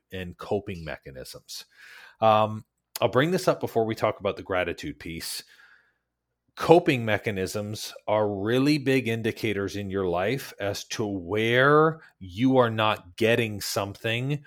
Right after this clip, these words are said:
for your soul or for your emotions. A lot of times when we're working on something,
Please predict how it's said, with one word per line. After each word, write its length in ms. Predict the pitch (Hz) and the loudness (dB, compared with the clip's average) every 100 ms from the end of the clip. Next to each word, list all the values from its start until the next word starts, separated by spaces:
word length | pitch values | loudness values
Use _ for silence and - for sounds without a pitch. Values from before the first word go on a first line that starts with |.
| _ | _
for 520 | - - - 120 120 117 | -12 -8 0 4 4 2
your 300 | 101 95 90 | 0 -2 -2
soul 720 | - 113 98 113 135 160 156 | -4 0 0 2 4 2 2
or 160 | 113 98 | -2 -2
for 360 | - 107 104 | -4 -2 0
your 280 | 104 101 95 | 0 0 -2
emotions. 920 | 87 82 78 - - - - - - _ _ - - - - | -4 -8 -8 -10 -12 -16 -16 -14 -16 _ _ -20 -20 -20 -2
A 60 | 110 | 0
lot 300 | 117 117 160 | 4 4 4
of 140 | 196 | 2
times 500 | - 151 135 135 117 | -4 -4 -2 -4 -4
when 200 | 113 110 | -6 -4
we're 160 | 107 104 | 0 0
working 440 | 98 104 - 92 | 2 -2 -2 -10
on 200 | 82 78 | -8 -8
something, 480 | - 78 76 73 64 | -10 -12 -12 -14 -16